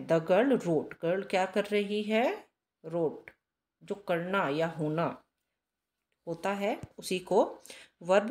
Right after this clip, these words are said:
बोलते हैं। Girl wrote a letter to her cousin, cousin को लेटर लिख रही है, तो वो लिखना क्या होगा? वर्ब। कोलकाता is a big city, इसमें कोई काम नहीं है लेकिन फिर भी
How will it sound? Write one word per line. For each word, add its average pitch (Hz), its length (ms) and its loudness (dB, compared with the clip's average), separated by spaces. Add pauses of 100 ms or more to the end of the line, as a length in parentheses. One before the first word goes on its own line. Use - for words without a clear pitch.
बोलते 135 380 2
हैं। 135 160 -6 (960)
Girl 170 320 2 (100)
wrote 180 340 4 (120)
a 185 120 0
letter 151 460 0 (400)
to 156 140 -8
her 165 140 0 (100)
cousin, 180 360 -2 (100)
cousin 156 260 -2
को 208 420 -2
लेटर 147 420 0 (220)
लिख 311 340 0
रही 147 200 4
है, 139 60 0
तो 170 120 -4
वो 214 80 4
लिखना 226 440 -4
क्या 214 120 2
होगा? 165 220 2 (240)
वर्ब। 147 340 -2 (720)
कोलकाता 202 840 2
is 226 280 -4 (120)
a 180 320 0 (160)
big 160 280 -2
city, - 360 -2 (640)
इसमें 233 220 0
कोई 277 120 2
काम 226 360 2
नहीं 196 280 2
है 180 180 0
लेकिन 196 280 -4
फिर 208 240 -6
भी 214 200 -2